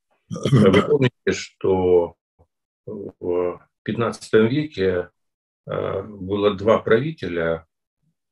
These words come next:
э, ну, приблизительно даже в похожее время,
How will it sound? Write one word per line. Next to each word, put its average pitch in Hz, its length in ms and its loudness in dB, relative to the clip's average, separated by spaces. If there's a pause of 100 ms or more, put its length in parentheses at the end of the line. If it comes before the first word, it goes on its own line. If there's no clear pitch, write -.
э, 92 400 -2
ну, 110 180 -4
приблизительно 107 720 4
даже 90 300 0
в - 60 -12
похожее 95 440 0
время, 98 460 -2